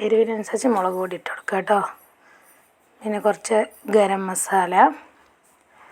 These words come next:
കുറച്ച് ചിക്കൻ മസാല. ഇതിനെന്തായാലും നന്നായിട്ട് ഇളക്കി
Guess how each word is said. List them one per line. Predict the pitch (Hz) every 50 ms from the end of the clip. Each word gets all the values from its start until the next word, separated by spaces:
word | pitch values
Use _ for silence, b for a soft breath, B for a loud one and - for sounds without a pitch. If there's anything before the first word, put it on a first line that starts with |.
| b b b b b b b - -
കുറച്ച് | - - - - - 294 233 220
ചിക്കൻ | 208 - - 196 190 180 175
മസാല. | 165 - - - 175 165 165 - - - _ _ _ _ _ - - - 214
ഇതിനെന്തായാലും | 202 208 208 202 196 196 190 190 190 190 185 180 175
നന്നായിട്ട് | 180 185 190 202 196 185 180 - - - 269 359 - - B B B B B B B B B B - - -
ഇളക്കി | 196 190 190 - - - 302